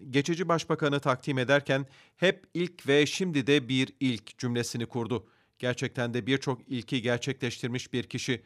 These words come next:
Bin dokuz yüz doksanda ilk kadın genel savcı,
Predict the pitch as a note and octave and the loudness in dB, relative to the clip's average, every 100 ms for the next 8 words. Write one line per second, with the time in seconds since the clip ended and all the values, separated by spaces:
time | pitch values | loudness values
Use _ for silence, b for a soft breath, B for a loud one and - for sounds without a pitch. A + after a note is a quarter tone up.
0 | b b b b D#3 F3+ F#3 G3+ F#3 E3 | b b b b 0 0 0 -2 0 -2
1 | D#3 E3 D3 D3+ C#3+ F#3+ - D3+ C#3+ C#3+ | 0 0 2 2 0 -6 -2 0 0 0
2 | B2 A#2+ C3 - A2 G#2 D3 | 0 2 0 2 0 0 -2